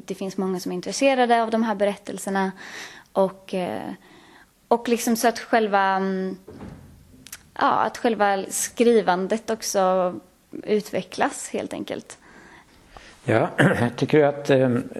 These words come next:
Speaker 2: förlagsverksamheten på H B T Q I A-sidan har vuxit väldigt mycket. Det finns fler förlag och fler författare som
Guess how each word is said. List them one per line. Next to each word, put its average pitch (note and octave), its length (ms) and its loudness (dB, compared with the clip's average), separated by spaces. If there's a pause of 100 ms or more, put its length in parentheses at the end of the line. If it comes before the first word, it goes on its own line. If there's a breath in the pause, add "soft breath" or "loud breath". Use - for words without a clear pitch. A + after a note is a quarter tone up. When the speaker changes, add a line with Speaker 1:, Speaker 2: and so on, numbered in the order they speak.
(800)
Speaker 2:
förlagsverksamheten C#3 1200 2
på B2+ 200 2
H A#2+ 120 4
B A2+ 80 -2
T A2 120 -4
Q A2+ 320 2 (680 loud breath)
I A#2 120 4
A-sidan G#2+ 600 2 (140)
har B2 180 0
vuxit - 760 0 (240)
väldigt A#2 300 2
mycket. - 240 -6
Det A2 60 -2
finns - 360 -2
fler F#3 240 4
förlag C#3 600 4
och A2+ 120 -4
fler D#3 520 2
författare A#2+ 540 0
som G#2+ 380 -2